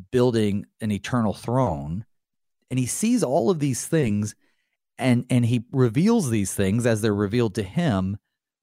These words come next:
But what he's not given is times, right? Okay, well, you know, uh, in about however many years, then we're gonna have this Babylon thing, and then in however many years, we're gonna have,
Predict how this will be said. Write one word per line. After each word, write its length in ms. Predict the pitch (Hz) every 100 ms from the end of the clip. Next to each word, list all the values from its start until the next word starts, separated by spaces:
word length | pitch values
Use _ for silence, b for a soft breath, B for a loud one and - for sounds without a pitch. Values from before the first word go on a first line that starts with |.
| -
But 60 |
what 140 | 135 131
he's 120 | 120
not 300 | 127 160 135
given 340 | 123 135 120
is 560 | 104 95 90 82 - - _ _ _ -
times, 600 | - 95 73 - 55 -
right? 380 | 104 92 107 104 B B
Okay, 180 | 120 113
well, 280 | 101 117 117
you 100 | 113
know, 200 | 98 - - _ _
uh, 140 | - 101 - - -
in 100 | 117
about 300 | - 101 - _ _ _
however 360 | - 135 139 127
many 180 | 127 113
years, 520 | 104 139 131 123 104
then 140 | 110
we're 120 | 101 98
gonna 200 | 98 90
have 340 | 98 95 80
this 220 | 95 85
Babylon 600 | - 117 113 104 92 92
thing, 320 | 90 95 92
and 100 | 90
then 80 | 101
in 80 | 101
however 280 | 120 123 117
many 180 | 113 101
years, 480 | 101 131 127 117
we're 140 | 101 101
gonna 200 | 101 92
have, 260 | 101 98